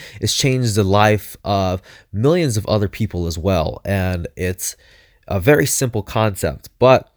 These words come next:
if you can do it and you could stay true to it, it could definitely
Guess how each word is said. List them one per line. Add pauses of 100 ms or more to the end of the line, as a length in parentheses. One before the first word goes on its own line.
(520)
if
you
can
do
it
and
you
could
stay
true
to
it, (400)
it
could (180)
definitely